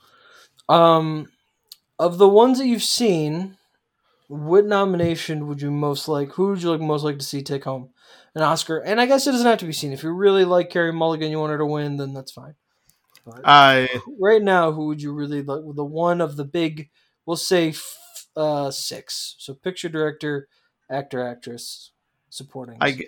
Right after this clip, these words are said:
Speaker 2: I guess, uh, without, without spending too much time thinking about it, I think it's gotta be, uh, Kaluuya for supporting actor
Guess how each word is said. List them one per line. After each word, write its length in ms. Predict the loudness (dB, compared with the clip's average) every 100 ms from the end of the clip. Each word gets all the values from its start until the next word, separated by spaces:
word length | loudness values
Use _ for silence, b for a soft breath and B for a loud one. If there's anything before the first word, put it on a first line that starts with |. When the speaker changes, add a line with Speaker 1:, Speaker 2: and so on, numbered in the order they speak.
| -4
Speaker 2:
I 140 | -2
guess, 480 | 2 2 0 -4 -4
uh, 420 | -2 0 0 -2
without, 560 | -4 -2 2 2 0 -4
without 280 | 0 0 0
spending 320 | -2 -2 -2
too 140 | -4
much 260 | -2 -2 -2
time 240 | -2 -2
thinking 300 | -4 -6 -6
about 300 | -4 0 0
it, 120 | 0 -4
I 100 | -6
think 220 | -8 -10
it's 160 | -10
gotta 260 | -6 -6 -6
be, 380 | -6 -6 -6 -6
uh, 200 | -6 -8
Kaluuya 520 | -8 -6 -4 -4 -4
for 140 | -8
supporting 420 | -12 -10 -10 -10 -10
actor 420 | -10 -8 -8